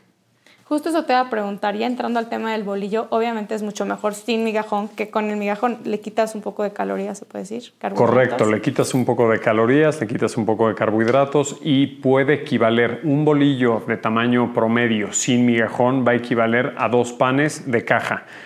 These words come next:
Speaker 2: Entonces, desayunarte, eh, un sándwich contra un bolillo puede ser relativamente parecido. Ahí nada más, el pan de caja, si es integral, va a tener un mayor beneficio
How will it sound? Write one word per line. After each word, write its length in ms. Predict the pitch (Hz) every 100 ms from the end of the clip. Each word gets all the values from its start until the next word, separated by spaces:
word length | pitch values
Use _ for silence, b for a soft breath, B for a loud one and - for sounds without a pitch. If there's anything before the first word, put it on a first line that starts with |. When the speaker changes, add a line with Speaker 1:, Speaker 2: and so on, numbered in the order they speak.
| B
Speaker 2:
Entonces, 500 | - 107 127 117 110
desayunarte, 840 | 107 110 113 113 120 123 - 110 95 B B B _
eh, 400 | 127 120 120 - -
un 340 | 143 143 143
sándwich 540 | - 160 135 123 123 -
contra 320 | 117 107 113
un 100 | 117
bolillo 500 | 127 135 113 113 -
puede 380 | 120 120 123 120
ser 300 | - 117 113
relativamente 760 | 107 104 113 107 107 107 120
parecido. 800 | 110 110 107 - 123 113 - B B B -
Ahí 260 | 127 131 131
nada 260 | 131 131
más, 320 | 143 139 - -
el 120 | 110
pan 220 | 127 123
de 100 | 123
caja, 300 | 135 120 120
si 160 | - 120
es 140 | -
integral, 540 | 117 123 123 127 123
va 60 | 110
a 60 | 107
tener 200 | 110 107
un 160 | 107
mayor 360 | 104 104 117 113
beneficio 680 | 117 110 - 123 - 147